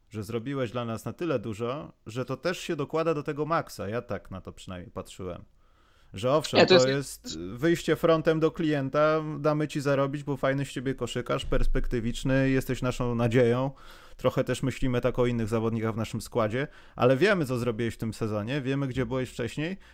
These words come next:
Speaker 1: dlatego damy ci trochę więcej pieniędzy i tą wolność, pomijając to, czy tam nam się to skleja z salary cap na przyszłe lata, czy nie i co to oznacza w dalszej perspektywie czasu, ale mimo wszystko to jest to taka, jak to nazwać, zaliczka też trochę, no.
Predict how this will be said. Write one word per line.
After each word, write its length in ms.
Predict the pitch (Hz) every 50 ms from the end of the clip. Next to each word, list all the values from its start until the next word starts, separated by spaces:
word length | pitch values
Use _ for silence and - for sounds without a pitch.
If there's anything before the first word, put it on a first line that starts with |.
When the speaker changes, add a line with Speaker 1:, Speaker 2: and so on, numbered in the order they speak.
| - - -
Speaker 1:
dlatego 380 | 117 127 131 202 208 190 180
damy 280 | 123 151 143 135 135 127
ci 120 | - -
trochę 280 | - 127 135 127 143 127
więcej 300 | 117 131 123 - 127 123
pieniędzy 420 | - 127 123 123 120 117 107 123
i 60 | 117 113
tą 180 | - 120 113
wolność, 680 | 110 139 135 120 110 104 104 104 127 135 - - - - - - - - -
pomijając 420 | - 120 120 127 123 123 123 120
to, 140 | - 127 120
czy 140 | - - -
tam 240 | - 113 113 113 113
nam 200 | 117 117 120 110
się 140 | - 139 117
to 120 | - 113
skleja 340 | - - - 127 120 117 113
z 100 | - -
salary 340 | - 120 117 117 113 117 117
cap 200 | - 113 - -
na 80 | 117
przyszłe 320 | - - 117 - - 120 113
lata, 240 | 110 107 - 110
czy 180 | 95 - - 117
nie 220 | 117 113 110 107
i 60 | 107 101
co 140 | - 120
to 140 | 104 113 107 107
oznacza 580 | 107 98 120 120 104 - - 98 98 98 98 - _ - - - - - -
w 140 | 101 92 104
dalszej 340 | 98 117 113 104 - 107 101
perspektywie 640 | - 101 92 - - - 92 - - 98 95 101
czasu, 380 | - - 92 90 - - 117 127
ale 220 | 139 143 147 139
mimo 280 | 131 131 143 151 160 147
wszystko 560 | - - 127 110 - - - - 135 151 180 - - - - - _ _ _ _ - _
to 140 | - 139 147
jest 180 | 165 160 -
to 140 | - 175 - - _ _ _ _ _ _ _ _ _
taka, 640 | - 170 170 - - 185 180 185 185 185 185 185 196 196 - - - - - _ _ - _ _ - _ - - - - - -
jak 140 | - - -
to 100 | - 175
nazwać, 320 | 175 180 165 170 190 175 175
zaliczka 460 | 202 208 226 233 - - - 117 107
też 200 | - 87 90 -
trochę, 380 | - 95 92 90 - 95 95
no. 240 | 90 90 92 92 98